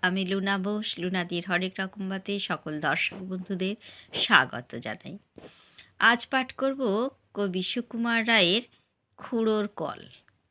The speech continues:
কল করেছেন আজব রকম চণ্ডীদাসের খুড়ো,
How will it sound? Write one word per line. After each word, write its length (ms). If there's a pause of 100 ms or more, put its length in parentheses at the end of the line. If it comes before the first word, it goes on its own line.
(2250)
কল 340
করেছেন 640 (120)
আজব 560
রকম 380
চণ্ডীদাসের 1040
খুড়ো, 680